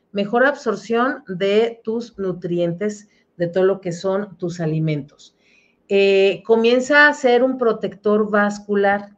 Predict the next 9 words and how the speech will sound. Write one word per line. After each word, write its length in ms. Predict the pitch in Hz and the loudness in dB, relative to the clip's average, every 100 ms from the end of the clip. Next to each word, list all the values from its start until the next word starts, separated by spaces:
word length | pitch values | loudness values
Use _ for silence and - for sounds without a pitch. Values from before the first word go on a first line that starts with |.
| _ _ _ _ | _ _ _ _
y 400 | 208 208 208 202 | -2 0 0 -2
según 380 | - 220 233 254 | 0 2 2 2
los 180 | 285 277 | -2 -4
estudios 600 | - - 247 220 185 185 | -10 -8 -4 0 0 -2
científicos 760 | 190 180 180 214 208 208 180 | -6 -6 -6 -8 -10 -8 -10
que 140 | 180 175 | -8 -12
se 200 | 180 180 | -4 -2
han 160 | 180 | -2
hecho 440 | 190 185 190 185 | -2 -6 -6 -6